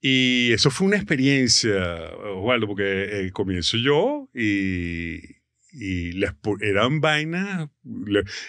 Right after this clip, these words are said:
tareas que tenía, era, porque una de la parte del programa era concurso, y esa era la que yo escribía. Entonces eran tareas bien difíciles, pero qué sé yo, le, le poníamos un elemento ridiculizador a la vaina que era cambiar el caucho vestido de bailarina de ballet.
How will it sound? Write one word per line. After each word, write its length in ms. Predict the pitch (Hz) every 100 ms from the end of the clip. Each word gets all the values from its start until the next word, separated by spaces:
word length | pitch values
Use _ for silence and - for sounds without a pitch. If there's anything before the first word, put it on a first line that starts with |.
| - - -
tareas 420 | 127 113 147 175
que 120 | 196
tenía, 280 | 151 123 143
era, 160 | 135 131
porque 200 | 101 117
una 220 | 113 151
de 80 | 175
la 120 | 120
parte 280 | 120 113 180
del 200 | 175 139
programa 360 | 165 170 151
era 120 | 151 139
concurso, 680 | 123 98 139 123 - 104
y 60 | 95
esa 160 | -
era 40 | 131
la 40 |
que 100 | 139
yo 80 | 101
escribía. 300 | 98 120 117
Entonces 240 | 101 - 127
eran 220 | 143 165
tareas 300 | 139 110 110
bien 140 | 147
difíciles, 540 | 143 151 143 127 165 151
pero 180 | 117 98 - - -
qué 100 | -
sé 180 | - 131
yo, 400 | 117 110 101 78
le, 220 | 90 87
le 120 | 98
poníamos 300 | 104 101 113
un 80 | 147
elemento 480 | 147 113 101 117 147
ridiculizador 1000 | 143 123 98 110 95 - 95 113 113 127
a 120 | 143
la 100 | 117
vaina 320 | 104 101 113
que 100 | 123
era 220 | 107 123 123 - -
cambiar 260 | 123 110 107
el 60 |
caucho 600 | 131 139 123 165 160 156
vestido 320 | 120 101 107 113
de 60 |
bailarina 420 | 151 123 95 95
de 40 | 123
ballet. 260 | 90 80